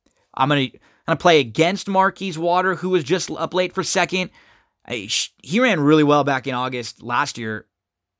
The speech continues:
at, going to mile and three eighths at Del Mar. He could win, but I think with his running style, he's a little more compromised and likely to be coming late on the scene.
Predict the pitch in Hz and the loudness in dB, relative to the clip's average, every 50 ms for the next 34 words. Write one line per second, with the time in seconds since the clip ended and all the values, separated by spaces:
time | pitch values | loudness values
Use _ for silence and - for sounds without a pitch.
0 | _ _ _ _ 127 127 - 127 135 131 131 127 127 123 120 120 117 113 120 120 | _ _ _ _ -8 -8 -4 -2 -2 -2 0 0 2 2 0 0 -2 -2 -2 -2
1 | 120 117 113 110 - 123 117 110 110 117 113 107 107 104 104 107 123 - _ _ | 0 0 0 0 -2 -4 -4 -2 -2 -2 -2 -2 -2 -4 -4 -6 -6 -10 _ _
2 | _ _ _ _ _ _ _ _ - 160 151 - - - 175 196 190 170 143 120 | _ _ _ _ _ _ _ _ -8 -8 -6 -4 0 2 4 4 4 2 0 -2
3 | 113 117 139 - _ _ _ _ _ _ 143 147 147 139 - - 143 135 - - | -2 -4 -6 -10 _ _ _ _ _ _ 4 4 4 4 2 0 -4 -6 -6 -8
4 | - - 170 180 175 165 190 185 185 185 180 156 135 139 143 143 151 165 170 185 | -8 -6 -4 -4 0 0 0 2 2 2 0 0 -2 -4 -4 0 0 0 2 0
5 | 180 160 - - 165 156 151 151 156 151 - - _ _ _ _ _ _ _ _ | -2 -4 -2 0 0 0 2 0 -2 -4 -6 -10 _ _ _ _ _ _ _ _
6 | _ - - 147 131 143 143 143 147 156 165 170 170 170 160 - - 165 160 156 | _ -4 -4 0 2 4 6 6 6 6 6 6 4 4 2 2 2 0 0 0
7 | 147 151 139 135 120 120 120 117 113 110 110 - 143 135 143 135 131 113 135 135 | 0 0 -2 0 0 -2 -2 -4 -6 -8 -8 -6 -2 0 0 0 0 0 -2 -4
8 | 131 120 131 120 - 143 131 131 127 131 131 127 123 120 117 117 110 - - 131 | -4 -4 -6 -4 -4 -4 -2 -2 -2 0 0 0 0 0 -2 -4 -4 -6 -8 -8
9 | 120 107 101 | -8 -10 -12